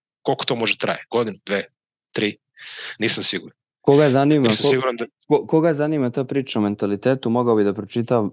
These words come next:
Speaker 2: e, tekst Vlade Novakovića o Baraku Baharu. I onda tu kad pogledaš njegovu priču, kako on lepo, ono, portretira zvezdašku javnost, što, ono što se tako naziva,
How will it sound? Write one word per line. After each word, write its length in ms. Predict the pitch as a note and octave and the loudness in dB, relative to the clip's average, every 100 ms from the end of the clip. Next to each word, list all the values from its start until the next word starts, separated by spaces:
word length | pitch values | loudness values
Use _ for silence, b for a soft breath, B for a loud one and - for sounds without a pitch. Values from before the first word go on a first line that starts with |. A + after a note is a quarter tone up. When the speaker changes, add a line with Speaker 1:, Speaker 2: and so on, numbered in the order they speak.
| - | -4
Speaker 2:
e, 140 | G#2 F#2+ | -4 -2
tekst 300 | B2+ A#2 - | -2 -4 -2
Vlade 260 | G#2 A2 A2+ | 0 2 0
Novakovića 640 | G2+ G#2 A2 A#2 F#2+ F#2+ | -2 -2 0 0 0 -2
o 40 | |
Baraku 380 | F2+ G#2+ G2+ - | 0 0 -2 -4
Baharu. 460 | F2+ G#2 - D#2+ D#2 b b b b | -2 -2 -2 -6 -6 b b b b
I 80 | G#2+ | 2
onda 160 | D#3+ | 2
tu 160 | C3 F3 | 2 0
kad 180 | E3+ B2 | 0 0
pogledaš 460 | C#3 E3 C#3+ - - | 2 2 0 -2 -6
njegovu 340 | A#2 C3+ D3 B2+ | -2 2 2 2
priču, 340 | C#3+ C#3 A2+ | -2 -2 -2
kako 320 | C#3 C3+ C#3 | -2 -2 -2
on 100 | C3+ | 0
lepo, 540 | C3 B2 - G2+ G2 - _ | 0 -2 0 0 -2 -6 _
ono, 380 | A2+ G#2+ G#2 G2 _ - | -2 2 0 -2 _ 0
portretira 640 | G#2 - A#2 A#2 B2 G2 | 0 2 0 2 2 2
zvezdašku 540 | G2 G#2+ A2+ A2 - | 0 -2 -2 -4 -2
javnost, 520 | F#2+ G#2+ A2 E2 D#2 - | 0 2 2 -2 -6 -14
što, 220 | - - | -20 -14
ono 240 | F2+ G2 F#2+ | -6 -4 -2
što 120 | - | -4
se 140 | F#2 | -4
tako 240 | G#2 - G2 | -2 -2 -2
naziva, 520 | F#2+ G2+ A2+ G2 | -2 -2 -2 -2